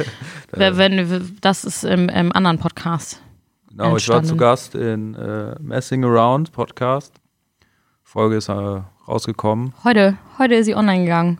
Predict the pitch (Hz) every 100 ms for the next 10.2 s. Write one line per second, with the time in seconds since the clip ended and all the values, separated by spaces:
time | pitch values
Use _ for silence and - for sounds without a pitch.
0 | - 110 107 110 135 107 110 107 101 104
1 | 101 95 - - 101 98 110 113 110 110
2 | - 107 101 95 98 - 107 95 95 -
3 | 98 101 95 98 95 - - - 98 98
4 | 87 82 92 90 - _ _ - 170 -
5 | 180 170 156 90 85 92 90 85 - -
6 | - - - 185 185 202 208 - 190 185
7 | 190 185 175 175 170 180 175 156 160 202
8 | 220 95 95 95 - 90 95 101 98 95
9 | 98 - 101 95 98 92 101 98 - 95
10 | 95 98